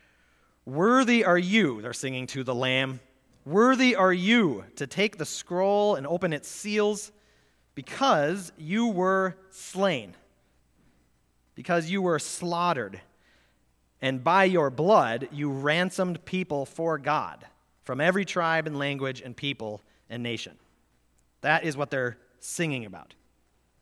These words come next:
They're singing about the worthiness of the Lamb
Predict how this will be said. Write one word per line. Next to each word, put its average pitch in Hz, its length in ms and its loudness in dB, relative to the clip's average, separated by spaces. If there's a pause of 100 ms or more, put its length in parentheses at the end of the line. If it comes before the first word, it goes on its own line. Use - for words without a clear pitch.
(1700)
They're 117 160 -6
singing 139 640 -2
about 131 480 -4 (540)
the 131 180 -4
worthiness 180 760 2
of 143 200 -6
the 139 100 -2
Lamb 139 800 -2